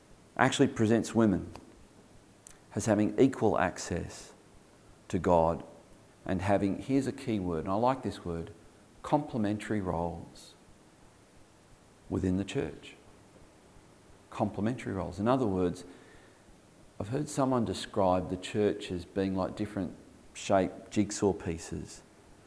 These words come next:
And on our own, yeah, it's not much of a picture.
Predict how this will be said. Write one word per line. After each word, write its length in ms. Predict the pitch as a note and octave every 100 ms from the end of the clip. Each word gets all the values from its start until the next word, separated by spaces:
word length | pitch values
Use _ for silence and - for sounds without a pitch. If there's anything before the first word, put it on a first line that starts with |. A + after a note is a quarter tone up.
| - - - - -
And 100 | G#2+
on 120 | A#2
our 200 | B2+ B2 C3
own, 440 | A#2 G2+ F#2 G2+ G2 - - -
yeah, 380 | A#2 A#2 A#2 A2+ A2+ - - - -
it's 100 | -
not 80 | F2
much 200 | A2 -
of 80 |
a 40 | F#2
picture. 440 | - B2 - D#2+